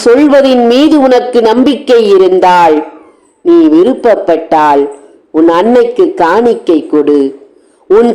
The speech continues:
காணிக்கையின் மூலம் உன்னிடத்தில் இருக்கும் தடையை உடைக்கத்தான் கேட்கிறேன்.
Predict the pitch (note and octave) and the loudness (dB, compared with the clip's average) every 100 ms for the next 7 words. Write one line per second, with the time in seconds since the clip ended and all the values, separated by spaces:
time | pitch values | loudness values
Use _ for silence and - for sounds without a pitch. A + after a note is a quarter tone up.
0 | A#3 A#3 C4 D4 D4 - C#4 C4 B3 B3 | -2 -2 0 0 0 0 0 2 2 2
1 | C4 D#4 D#4 C4+ C4 G4+ D#4+ D#4+ D#4 C#4 | 2 2 2 2 2 2 0 0 0 2
2 | C4+ C4 - A#3+ A3+ A#3 A3+ C4 C4 B3 | 2 0 -2 -2 0 0 0 2 2 2
3 | G#3 G#3+ C4 C4+ - B3+ - A3 G#3+ C4+ | 0 0 0 0 -2 -2 0 -2 0 -2
4 | - G3+ G3 F3 E3+ D#3+ D3 | 0 0 0 -2 0 0 0